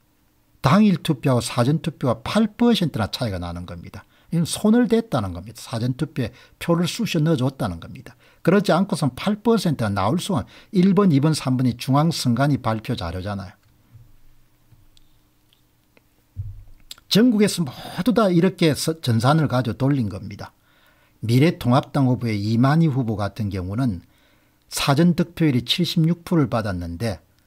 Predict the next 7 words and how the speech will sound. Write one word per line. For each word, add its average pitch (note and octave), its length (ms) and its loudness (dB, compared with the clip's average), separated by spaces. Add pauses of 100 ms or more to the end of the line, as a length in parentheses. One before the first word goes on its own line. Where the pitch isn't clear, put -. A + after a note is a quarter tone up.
(560)
어떻게 D3 440 2
당일 F3+ 360 4
투표는 B2 420 -2
육십칠 - 640 -2
퍼센트로 D#3 420 0
쪼그라든 A2 600 -4
겁니다. - 360 -16